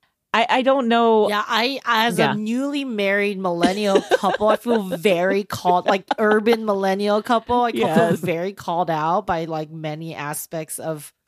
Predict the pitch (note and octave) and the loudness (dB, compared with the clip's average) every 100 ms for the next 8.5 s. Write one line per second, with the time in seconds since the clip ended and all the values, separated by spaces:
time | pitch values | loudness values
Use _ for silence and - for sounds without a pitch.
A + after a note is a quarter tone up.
0 | _ _ _ _ _ - G4 F#4+ D#4+ F4+ | _ _ _ _ _ -2 2 4 2 0
1 | F4+ F4+ E3 D#3 - - - _ _ _ | -2 -2 -2 -2 -4 -8 -12 _ _ _
2 | _ - G#3 - E3 C3+ D#3+ - - F#3 | _ -8 -6 -2 0 0 -2 -4 -2 -2
3 | - A#3+ G#3+ G#3+ - A3+ G3+ - A#3 B3+ | -4 -6 -2 0 2 4 4 2 0 0
4 | F#3 F#3+ G3+ B3 - G#3+ G#3 G#3 G#3 G#3 | 0 0 0 -6 -4 0 2 0 -2 -8
5 | - - A3+ A3 - A3+ G#3+ - - - | -14 -6 -2 -2 -2 -2 -2 -2 -4 -2
6 | - - - _ _ _ _ _ _ _ | -4 -4 -8 _ _ _ _ _ _ _
7 | _ _ - C4 C4 - D#4+ D#4+ _ _ | _ _ 0 0 0 2 2 2 _ _
8 | _ _ - F#4 A#4+ | _ _ -4 -2 0